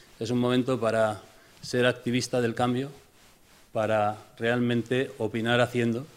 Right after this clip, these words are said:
Y es un momento para no mirar a otro lado y entender que el mundo, eh, de las pirámides,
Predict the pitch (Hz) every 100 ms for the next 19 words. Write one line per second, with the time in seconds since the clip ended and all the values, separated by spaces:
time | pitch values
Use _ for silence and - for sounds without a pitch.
0 | - - - - - - 123 151 147 147
1 | 139 139 135 120 113 110 123 131 135 127
2 | 123 117 110 117 120 131 - - - 107
3 | 107 107 107 110 107 113 131 135 - -
4 | - - - 110 110 127 127 131 143 123
5 | 113 107 104 104 - - - - - -
6 | 127 120 - - 120 131 127 131 160 -